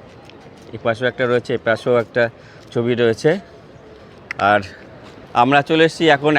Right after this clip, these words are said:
একদম সমুদ্রের পাড়ে, দীঘাতে। দেখুন,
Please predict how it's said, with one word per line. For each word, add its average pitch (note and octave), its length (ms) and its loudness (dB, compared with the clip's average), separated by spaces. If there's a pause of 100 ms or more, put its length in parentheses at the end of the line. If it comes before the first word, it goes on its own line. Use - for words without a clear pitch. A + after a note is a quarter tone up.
একদম C#3 240 0 (280)
সমুদ্রের C3 480 0
পাড়ে, C3 180 2 (640)
দীঘাতে। B2 360 2 (1300)
দেখুন, G2 200 -8